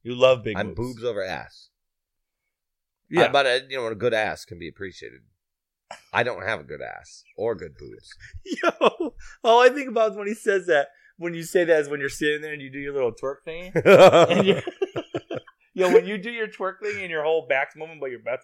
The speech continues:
Speaker 1: your butt's
Speaker 2: My
Speaker 1: not.
Speaker 2: butt doesn't. Everything else does. Quads, quadriceps.
Speaker 1: You ever do that
Speaker 2: fucking
Speaker 1: dance for Meg naked?
Speaker 2: I, I, I do it for lots of people naked. <laughs> I'll do it for you guys naked right now.
Speaker 1: Um, do you think Eminem, uh, helped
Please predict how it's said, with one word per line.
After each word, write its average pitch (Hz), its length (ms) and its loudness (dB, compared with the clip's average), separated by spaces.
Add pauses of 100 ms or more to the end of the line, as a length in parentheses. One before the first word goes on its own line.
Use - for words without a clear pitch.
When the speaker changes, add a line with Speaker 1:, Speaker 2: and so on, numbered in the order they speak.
Speaker 1:
your 123 160 -18
butt's 127 240 -16
Speaker 2:
My 143 140 6
Speaker 1:
not. - 80 2
Speaker 2:
butt 143 240 4
doesn't. 123 440 0
Everything 139 380 2
else 131 200 0
does. 107 300 -2
Quads, 127 920 0
quadriceps. 147 560 2
Speaker 1:
You 135 60 6
ever 240 100 0
do 226 80 -8
that - 60 0
Speaker 2:
fucking - 160 0
Speaker 1:
dance 220 180 -4
for 208 100 -12
Meg 190 240 -2
naked? 175 400 -12 (440)
Speaker 2:
I, 127 160 0
I, 101 300 -2
I 120 40 4
do 131 180 -4
it 107 60 -8 (120)
for 113 140 -8
lots 120 240 0
of - 60 -20
people 73 200 -16
naked. 71 280 -12 (120)
<laughs> - 1040 -4 (1800)
I'll 180 100 2
do 156 360 0
it 101 120 -14
for - 160 -8
you 131 140 -10
guys 131 180 2
naked 123 320 -6
right 120 220 0
now. 143 360 0 (260)
Speaker 1:
Um, 156 420 2
do 147 80 0
you 185 60 4
think 226 240 0
Eminem, 170 680 -2
uh, 156 260 2
helped 147 340 -2